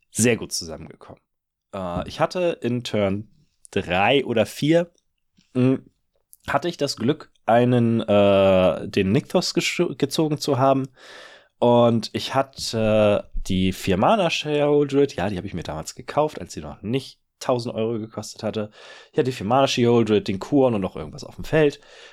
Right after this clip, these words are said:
Und dachte mir, „Geil, jetzt kann's losgehen.“ Ich wollte bonken gehen und dann wurde, wurde Sheoldred, äh, ins Exil geschickt. Und dann hab ich vorher eine neue Karte gespielt. Und ich bin der Meinung, dass die noch, hm, enorm unterschätzt ist. Outrageous Robbery ist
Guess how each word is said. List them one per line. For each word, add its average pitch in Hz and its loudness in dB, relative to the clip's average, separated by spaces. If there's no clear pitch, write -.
Und 117 0
dachte 131 0
mir, 117 2
„Geil, 131 4
jetzt 123 -2
kann's 95 -8
losgehen.“ 135 2
Ich 113 -10
wollte 98 0
bonken 120 0
gehen 113 0
und 104 0
dann 98 0
wurde, 95 0
wurde 95 0
Sheoldred, 90 0
äh, 80 0
ins 95 -10
Exil 87 -8
geschickt. - -10
Und 117 0
dann 107 4
hab 120 0
ich 127 -4
vorher 131 0
eine 123 2
neue 117 4
Karte - -6
gespielt. - -10
Und 120 2
ich 120 -8
bin 196 -2
der 190 2
Meinung, 117 2
dass 113 -4
die 104 -2
noch, 107 0
hm, 120 0
enorm 135 4
unterschätzt - -8
ist. - -14
Outrageous 113 -2
Robbery 110 0
ist - 0